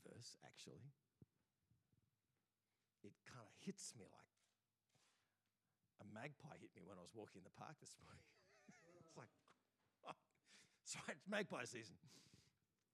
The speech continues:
That's what these verses do. It's bang. And, and the lawyer, the religious part of us just goes, "Yeah,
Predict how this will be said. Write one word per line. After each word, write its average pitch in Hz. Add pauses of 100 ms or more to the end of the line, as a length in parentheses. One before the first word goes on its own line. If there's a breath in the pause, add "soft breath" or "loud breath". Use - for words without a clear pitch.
(760)
That's 160
what 226
these 214
verses 190
do. 185
It's -
bang. 180
And, 117
and 151 (2250 soft breath)
the 127
lawyer, 180
the 160
religious 160
part 196
of 165
us 160
just -
goes, 104
"Yeah, 92